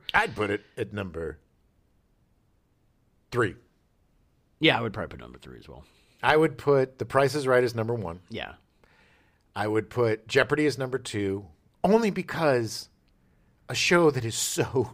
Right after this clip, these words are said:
Speaker 1: <laughs> low-key, I, I'm just so impressed
Speaker 2: Yeah,
Speaker 1: that,
Speaker 2: yeah.
Speaker 1: uh, that a smart, a Smarty Smarts
Speaker 2: <laughs>
Speaker 1: could be so
Speaker 2: Is st-,
Speaker 1: popular.
Speaker 2: is still very popular?
Speaker 1: Yeah,
Speaker 2: Yeah.
Speaker 1: with, uh, uh, yeah. But, uh,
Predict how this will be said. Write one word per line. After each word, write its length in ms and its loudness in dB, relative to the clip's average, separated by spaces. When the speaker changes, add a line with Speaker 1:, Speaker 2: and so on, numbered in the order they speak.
Speaker 1:
<laughs> 120 -20
low-key, 760 2
I, 40 6
I'm 100 4
just 180 0
so 180 6
impressed 560 -2
Speaker 2:
Yeah, 160 2
Speaker 1:
that, 120 10
Speaker 2:
yeah. 140 2
Speaker 1:
uh, 40 2
that 140 6
a 60 2
smart, 440 0
a 80 -4
Smarty 300 4
Smarts 460 2
Speaker 2:
<laughs> 300 2
Speaker 1:
could 120 2
be 120 6
so 180 6
Speaker 2:
Is 60 4
st-, 20 -2
Speaker 1:
popular. 440 6
Speaker 2:
is 160 6
still 280 2
very 200 2
popular? 280 0
Speaker 1:
Yeah, 160 6
Speaker 2:
Yeah. 100 -6
Speaker 1:
with, 200 2
uh, 40 -4
uh, 180 -8
yeah. 160 -6
But, 180 8
uh, 60 10